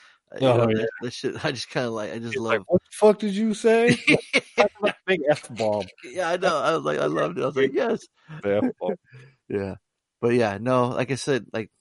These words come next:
Speaker 1: yeah, I mean, I ain't gonna lie, you know, it's, it's, it's a dr-, and I wasn't excited to check it out. I was like, "Oh man," even though it's highly, you know, to-, it's got the eight point one, it's got the Academy Awards, I get it. But it's like, I mean, I think if we really wanted to, we could have been watching, like,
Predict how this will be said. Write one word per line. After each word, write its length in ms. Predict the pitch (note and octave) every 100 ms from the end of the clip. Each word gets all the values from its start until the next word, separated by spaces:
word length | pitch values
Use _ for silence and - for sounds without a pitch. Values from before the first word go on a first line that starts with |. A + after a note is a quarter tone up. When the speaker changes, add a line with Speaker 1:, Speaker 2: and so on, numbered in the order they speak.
| _ _ -
Speaker 1:
yeah, 240 | F#2+ E2+ G#2
I 40 | G#2+
mean, 160 | A#2
I 40 | F#3+
ain't 60 |
gonna 140 | C#3 G#2+
lie, 160 | G2
you 120 | F#2 A2+
know, 200 | A2+ A#2+
it's, 380 | C#3 C#3+ E3+ -
it's, 280 | - D3 -
it's 140 | -
a 100 | -
dr-, 120 | C#3+ C#3
and 200 | D3 D3
I 120 | D3
wasn't 280 | D3+ C#3+ A#2+
excited 340 | A2 A2 F#2+
to 120 | F#2 D#2
check 180 | - F2+
it 80 | E2+
out. 40 |
I 40 |
was 100 | D2+
like, 80 | -
"Oh 160 | F#2+ G#2
man," 340 | B2 B2+ B2+
even 220 | C#3 D#3 D#3
though 160 | D#3
it's 260 | C#3+ - - _ - _ _
highly, 600 | - A#2 A2+ A2+ A2+ A2 _ _ _ _ _
you 120 | -
know, 240 | G2 F#2 F#2 _ -
to-, 140 | - G2 -
it's 220 | G#2+ -
got 180 | G#2 E2+
the 100 | C#2+
eight 160 | G2+ -
point 180 | F2
one, 360 | F2+ A#2+ A#2+ A#2
it's 100 | A2
got 120 | -
the 100 | -
Academy 360 | E2 - G2+ F#2+
Awards, 760 | F#2+ A#2+ B2+ B2 A2+ - - -
I 60 |
get 260 | G2+ - -
it. 140 | F2+ - -
But 80 | G#2
it's 180 | - G2
like, 240 | G#2 - _ _ _ _ _ -
I 40 |
mean, 80 | B2+
I 40 |
think 160 | B2 D#3+
if 140 | C3
we 80 | B2
really 300 | A2 A2+ B2
wanted 360 | B2 A#2+ A#2+ A#2+
to, 140 | - A#2+
we 120 | A2+
could 160 | -
have 100 | G#2+
been 140 | G#2 G2+
watching, 360 | F#2+ G2+ G#2+
like, 180 | F#2 F2